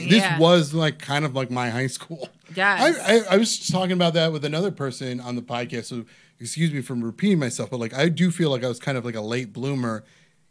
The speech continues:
Speaker 2: in a lot of areas, both, like, m-, like, well, mentally mostly. Like, I feel like I kind of,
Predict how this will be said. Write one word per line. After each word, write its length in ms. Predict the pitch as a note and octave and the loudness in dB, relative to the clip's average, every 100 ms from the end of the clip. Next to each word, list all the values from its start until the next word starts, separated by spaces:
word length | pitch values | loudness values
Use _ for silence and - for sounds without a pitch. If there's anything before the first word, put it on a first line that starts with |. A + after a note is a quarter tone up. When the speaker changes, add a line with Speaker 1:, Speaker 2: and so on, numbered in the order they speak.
| - | -8
Speaker 2:
in 560 | D3 D3 C#3 B2 B2 - _ _ - | -4 -2 0 -2 -4 -6 _ _ -4
a 120 | C3 | 0
lot 300 | C3 C3+ C3+ | 2 4 2
of 140 | G#2 A#2+ - | -2 -10 -2
areas, 540 | C3 B2+ A#2+ A2 G2 | 2 4 2 -2 -6
both, 360 | - B2 C3 B2+ | -6 0 0 0
like, 140 | B2 | -2
m-, 240 | A2+ B2 - | -2 -4 -4
like, 220 | C3+ A#2+ A#2+ - | -6 -6 -12 -4
well, 180 | F#3+ F3+ | 2 4
mentally 480 | F3 F#3+ F#3 D3+ B2 | 6 6 4 0 0
mostly. 480 | B2+ B2+ - A2 | 0 -2 -4 -6
Like, 240 | G#2+ A2+ - _ _ _ _ _ - | -4 -6 -8 _ _ _ _ _ 0
I 260 | C#3 C#3+ | 4 4
feel 260 | C3+ D#3+ D3 | 6 6 6
like 320 | C#3 B2 - _ _ - | 4 2 -6 _ _ -8
I 120 | C3+ | -4
kind 300 | C#3 - C#3+ | -4 -2 0
of, 440 | C#3 C3+ A2 - | 0 0 -4 -12